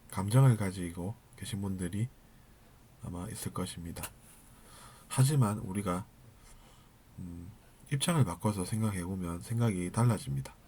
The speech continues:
저 같은 경우에는 이런 생각을 해봤습니다. 지금 우리나라 사람인 저로서 외국에 나가서, 어, 제가 대한민국이라는 국적을 가졌다고 해서,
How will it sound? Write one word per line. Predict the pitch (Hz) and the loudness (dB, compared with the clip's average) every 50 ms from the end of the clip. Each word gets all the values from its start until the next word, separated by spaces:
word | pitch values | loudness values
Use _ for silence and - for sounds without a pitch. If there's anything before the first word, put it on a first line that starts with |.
| - - - - - - - - - | -20 -20 -20 -20 -20 -20 -20 -14 -8
저 | - 98 | -2 2
같은 | 110 120 - - 139 | 2 2 4 4 6
경우에는 | 131 117 104 95 92 87 82 85 85 | 6 6 4 2 0 -2 -2 -2 -4
이런 | - 110 127 135 | 0 4 4 4
생각을 | 135 - 107 95 90 85 82 107 104 | 4 2 -2 -2 -2 -2 -2 -2 -2
해봤습니다. | 92 80 85 73 - - - - 67 - - - - - - - - - - - - - - - - - - - - - - - - | -2 -4 -6 -8 -8 -8 -8 -8 -8 -8 -10 -16 -20 -20 -20 -20 -20 -20 -20 -20 -20 -20 -20 -20 -20 -20 -20 -20 -20 -20 -20 -20 -8
지금 | - 107 104 | -4 0 2
우리나라 | 107 117 127 147 151 143 135 123 110 107 104 101 98 95 92 92 90 85 - - - - - - - - - - - - - - - - - - - - - - - - - - - - - - | 6 6 6 8 8 6 6 6 6 6 4 2 2 0 0 -2 -2 -4 -6 -8 -14 -20 -20 -20 -20 -20 -20 -20 -20 -20 -20 -20 -20 -20 -20 -20 -20 -20 -20 -20 -20 -20 -20 -20 -20 -20 -16 -14
사람인 | 117 - - 107 104 104 107 104 98 | -8 -4 -2 -2 0 0 0 -2 -2
저로서 | - 92 90 90 95 92 - - 85 85 | -2 -4 -2 -2 -4 -4 -6 -6 -4 -2
외국에 | 82 85 92 107 117 127 131 143 147 143 | 0 0 2 4 6 6 6 4 4 2
나가서, | 127 98 85 82 85 82 - - 73 - - - - - - - - - - - - - - - - - - - | 2 2 0 -2 -4 -4 -6 -8 -10 -12 -14 -20 -20 -20 -20 -20 -20 -20 -20 -20 -20 -20 -20 -20 -20 -20 -16 -12
어, | - 76 76 78 76 71 | -10 -10 -8 -8 -8 -6
제가 | - 98 92 92 95 104 107 110 113 110 - - - - - - - - | -4 -2 0 0 0 2 4 4 4 2 0 -2 -10 -18 -20 -20 -20 -8
대한민국이라는 | - - 104 107 113 123 135 147 143 131 117 104 101 95 92 90 90 | -2 2 4 6 6 6 6 6 6 4 2 2 0 0 -2 -2 -4
국적을 | - 107 - - 123 117 104 | -6 -8 -4 0 2 2 2
가졌다고 | 95 - 98 95 107 104 - - 85 80 87 82 | 2 -2 -2 -4 -4 -6 -6 -6 -6 -6 -6 -8
해서, | 82 - - 80 85 | -8 -6 -6 -6 -6